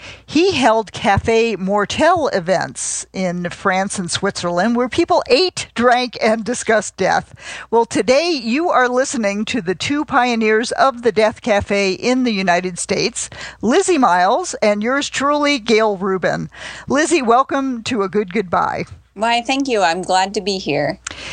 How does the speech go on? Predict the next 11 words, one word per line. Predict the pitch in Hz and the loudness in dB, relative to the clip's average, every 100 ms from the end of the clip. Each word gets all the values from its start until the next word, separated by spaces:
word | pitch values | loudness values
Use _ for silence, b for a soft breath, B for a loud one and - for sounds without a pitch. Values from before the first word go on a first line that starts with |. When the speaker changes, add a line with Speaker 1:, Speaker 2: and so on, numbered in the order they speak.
| B B B | B B B
Speaker 1:
So, | - - 269 277 254 - _ _ | -2 2 4 2 -4 -14 _ _
you | 196 190 277 427 427 | -10 -4 2 4 4
were | 330 240 | 2 2
the | 208 | 0
first | 277 262 - | -2 -2 0
person | 233 226 220 226 | 0 0 0 0
to | |
hold | 180 220 202 | 0 0 0
the | 196 | 0
Death | 202 196 - | 2 2 2
Cafe | 208 180 160 190 185 185 | 4 4 2 0 2 0